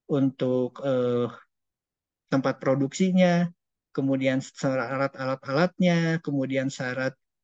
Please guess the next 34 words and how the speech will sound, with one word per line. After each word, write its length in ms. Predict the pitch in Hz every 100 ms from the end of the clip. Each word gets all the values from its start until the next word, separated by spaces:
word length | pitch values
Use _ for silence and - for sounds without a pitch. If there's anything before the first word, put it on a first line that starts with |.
| _
untuk 400 | 143 131 180 -
pekerjanya, 800 | 139 135 135 156 180 170 160 151
begitu, 480 | 147 123 120 151 165
dan 160 | 135
lain 160 | 131 127
sebagainya. 480 | 127 139 127 135 127
Di, 100 | 139 - 160
di 160 | 156 156
sana 240 | 175 233
semuanya 480 | 233 180 175 220 170
ada 240 | 151 135
syaratnya. 560 | - 131 123 - 110 - _ _ _ _ -
Nah, 240 | 156 151
silakan, 560 | - 151 160 262 226 -
eh, 240 | 156 151
ikuti 480 | 151 - 160 156 147
itu 80 | 151
semua 560 | - 139 123 147 214
sehingga 240 | 214 156 180
Bapak 400 | 151 - 135 131
dan 80 |
Ibu 240 | 127 123 185
nanti 400 | 160 127 160 190 - _ _
bisa 320 | - 143 190
menghasilkan 1120 | 202 170 151 139 147 127 117 - 147 190 220 214 _ _ -
pangan 400 | 143 143 175 196
yang 240 | 170 160
aman 560 | 139 131 147 196 233 208
dan 160 | 160
juga 320 | 147 131 156
mutunya 480 | 208 175 147 147 185
terjaga, 560 | - 143 127 120 143 127
Bapak 240 | 123 120
dan 320 | 117 117 113